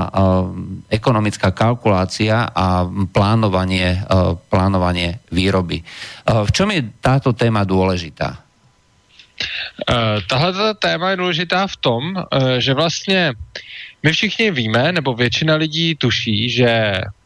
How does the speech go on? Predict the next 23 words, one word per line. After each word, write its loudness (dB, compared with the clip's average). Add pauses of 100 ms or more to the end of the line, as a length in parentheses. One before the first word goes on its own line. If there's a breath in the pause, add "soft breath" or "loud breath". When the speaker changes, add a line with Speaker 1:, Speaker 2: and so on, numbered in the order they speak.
(120)
Speaker 2:
socialismus 0
a 2
pokusy 0
o 2
komunismus 0
všechny -2
ekonomicky -2
naprosto 0
krutě 0
selhaly. 0 (840 loud breath)
A 2
když 0
se 0
lidí 0
zeptáte, 0
proč 0
něco -2
takového 0
selhává 0
a -2
proč -2
to -2
nefunguje, 0